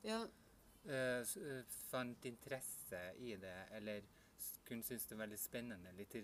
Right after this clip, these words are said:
Speaker 2: rart, eller sånn.
Speaker 1: Mm.
Speaker 2: Mye humor også kunne være i det.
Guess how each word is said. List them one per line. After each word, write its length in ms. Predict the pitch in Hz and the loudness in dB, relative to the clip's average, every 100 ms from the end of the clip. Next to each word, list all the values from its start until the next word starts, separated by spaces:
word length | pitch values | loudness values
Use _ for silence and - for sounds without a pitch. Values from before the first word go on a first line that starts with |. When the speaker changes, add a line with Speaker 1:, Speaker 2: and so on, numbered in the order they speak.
| 95 | -2
Speaker 2:
rart, 400 | 87 92 90 - | -6 -8 -8 -6
eller 160 | 101 | -4
sånn. 200 | 98 101 98 - - - - - - 247 | -2 -4 -6 -16 -20 -20 -20 -20 -14 -4
Speaker 1:
Mm. 300 | 254 220 175 | 0 2 6
Speaker 2:
Mye 140 | 135 | 4
humor 580 | 139 147 110 98 90 98 | 4 -2 -2 -2 -2 0
også 200 | 110 139 - | 0 -2 -2
kunne 200 | 190 165 | -4 -2
være 220 | 143 135 | -4 -2
i 40 | |
det. 200 | 110 107 | -4 -6